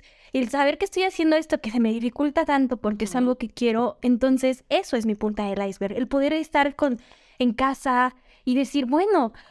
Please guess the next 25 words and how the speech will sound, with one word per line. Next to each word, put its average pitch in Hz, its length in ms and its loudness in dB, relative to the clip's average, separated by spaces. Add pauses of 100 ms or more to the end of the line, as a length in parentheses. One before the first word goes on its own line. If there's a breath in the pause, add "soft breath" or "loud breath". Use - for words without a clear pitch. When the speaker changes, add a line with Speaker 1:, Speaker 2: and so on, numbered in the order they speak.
(180 loud breath)
Speaker 1:
pues 277 480 0
estuve 294 320 0
en 339 80 0
casa 339 260 -2
todo 311 200 2
el 311 200 2
día, 302 480 2
hice 294 480 -2
esto, 269 640 2
o 208 160 0
hice 269 160 -6
cuestiones 269 420 -2
que - 100 -2
me 254 120 2
gustan, 262 520 0
tomé 220 220 -2
un 226 80 -2
taller, 262 380 0
porque - 180 -10
sabes 208 180 -4
que - 100 -6
me 196 40 -2
encanta 202 320 -2
tomar 190 260 -6
talleres. 247 640 0